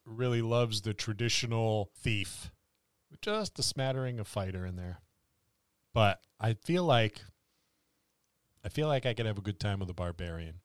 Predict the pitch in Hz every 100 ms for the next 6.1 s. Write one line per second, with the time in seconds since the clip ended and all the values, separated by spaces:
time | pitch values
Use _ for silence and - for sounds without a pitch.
0 | _ _ _ _ 113 156 120 120 117 131
1 | 120 107 101 98 98 98 98 92 _ _
2 | - 127 135 139 127 151 165 185 175 151
3 | 139 127 117 120 117 120 120 113 120 107
4 | 101 98 - _ - 101 95 98 98 107
5 | 107 107 107 101 95 92 147 165 - 180